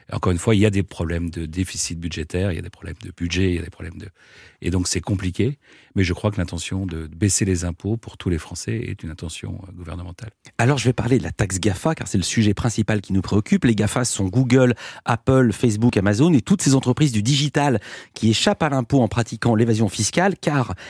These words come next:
Speaker 2: elles peuvent domicilier leurs profits ailleurs qu'en France. On estime que les géants du numérique sont seulement taxés en Europe à neuf pour cent grâce à cette évasion fiscale, contre vingt-trois pour cent contre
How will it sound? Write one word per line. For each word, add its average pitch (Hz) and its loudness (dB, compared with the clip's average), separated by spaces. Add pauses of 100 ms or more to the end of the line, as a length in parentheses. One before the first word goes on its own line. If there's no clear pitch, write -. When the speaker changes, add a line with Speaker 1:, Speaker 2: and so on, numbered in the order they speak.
(140)
Speaker 2:
elles 110 4
peuvent 151 4
domicilier 160 4
leurs 123 2
profits 135 -2
ailleurs 127 2
qu'en 120 0
France. 208 2 (340)
On 135 6
estime 156 6
que - 2
les 113 6
géants 151 4
du 107 0
numérique 123 4
sont 110 0
seulement 107 2
taxés - 0
en 120 4
Europe 120 4
à 104 -2
neuf 175 0
pour 127 -4
cent 175 0 (260)
grâce 190 2 (100)
à 104 -8
cette 107 0
évasion 98 2
fiscale, 165 0 (300)
contre 120 2
vingt-trois 151 0
pour - -4
cent 123 0
contre 110 0